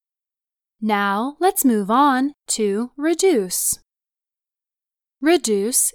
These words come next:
is a verb and has many more meanings. It is most often used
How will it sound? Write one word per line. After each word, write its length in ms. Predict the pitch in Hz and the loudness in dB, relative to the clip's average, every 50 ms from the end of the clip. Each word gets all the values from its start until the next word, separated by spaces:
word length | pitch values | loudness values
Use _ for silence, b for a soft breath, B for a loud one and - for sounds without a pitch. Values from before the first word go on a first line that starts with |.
| _ | _
is 400 | - 214 196 196 190 196 196 - - | -8 -6 -6 -6 -4 -6 -6 -6 -4
a 80 | - 240 | -6 -6
verb 540 | 233 - 339 359 339 254 208 196 196 202 - _ _ _ _ _ _ _ _ _ _ - | -2 0 2 4 4 2 2 0 -4 -6 -12 _ _ _ _ _ _ _ _ _ _ 0
and 420 | 262 247 233 233 254 277 311 320 - - | 2 2 2 2 2 0 -2 -4 -6 -8
has 340 | - - 415 427 415 - | 0 2 4 4 4 4
many 240 | 277 240 214 208 196 | 2 0 0 0 -2
more 240 | 196 196 185 180 180 | -2 -4 -4 -4 -4
meanings. 800 | 180 185 196 240 240 226 202 190 180 180 180 180 180 - - - - _ _ _ _ _ _ _ _ _ _ _ _ _ _ _ _ _ _ _ _ _ - | -4 -2 0 0 0 0 0 -2 -4 -6 -6 -6 -6 -8 -8 -8 -12 _ _ _ _ _ _ _ _ _ _ _ _ _ _ _ _ _ _ _ _ _ -2
It 160 | - 330 370 | 0 2 2
is 400 | 330 262 214 202 202 220 - - | 2 2 0 -2 -4 -4 -4 -4
most 340 | 240 214 196 190 - - - - | -2 -2 -2 -2 -4 -6 -4 -2
often 480 | 233 240 285 339 - - - 220 196 196 | -2 -2 -2 -4 -6 -8 -6 -6 -4 -4
used 640 | 185 180 180 175 175 175 185 220 - - - - | -6 -6 -8 -10 -10 -10 -8 -6 -6 -6 -6 -8